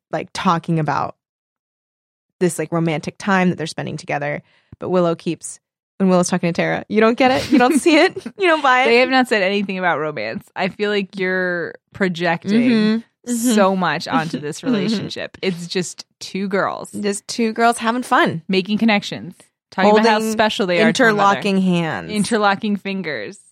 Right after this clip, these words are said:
Speaker 1: Mm-hmm.
Speaker 2: Looking deep into each other's eyes.
Speaker 1: Mm-hmm.
Speaker 2: Talking
Speaker 1: Offering family heirlooms to each other. <laughs>
Speaker 2: blowing each other off for friends and then
Speaker 1: Yeah.
Speaker 2: calling really late at night.
Speaker 1: Yes.
Speaker 2: That was the move where I was like,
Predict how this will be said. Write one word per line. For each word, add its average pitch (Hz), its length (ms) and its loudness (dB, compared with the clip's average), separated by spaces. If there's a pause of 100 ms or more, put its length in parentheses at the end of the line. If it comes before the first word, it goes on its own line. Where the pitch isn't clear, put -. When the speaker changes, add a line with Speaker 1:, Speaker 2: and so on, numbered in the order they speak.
Speaker 1:
Mm-hmm. 202 380 2
Speaker 2:
Looking 214 240 2
deep 190 200 -4
into 202 180 0
each 196 120 -2
other's 185 240 -2
eyes. 165 460 0
Speaker 1:
Mm-hmm. 180 280 0 (680)
Speaker 2:
Talking 180 300 0
Speaker 1:
Offering 214 460 4
family 196 360 4
heirlooms 175 480 2
to 165 120 -4
each 147 120 -6
other. 104 400 -4 (400)
<laughs> 269 80 2 (1120)
Speaker 2:
blowing 214 380 4
each 226 120 4
other 214 200 4
off 190 240 4
for 202 100 -2
friends 180 340 0
and 180 80 -6
then 180 120 0
Speaker 1:
Yeah. 185 200 2
Speaker 2:
calling 185 440 2 (100)
really 180 540 0
late 170 200 4
at 127 80 -4
night. 160 400 0
Speaker 1:
Yes. 190 600 0 (280)
Speaker 2:
That 320 280 2
was 320 160 2
the 285 80 0
move 233 200 4
where 208 100 4
I 196 40 4
was 185 100 -2
like, 190 240 -2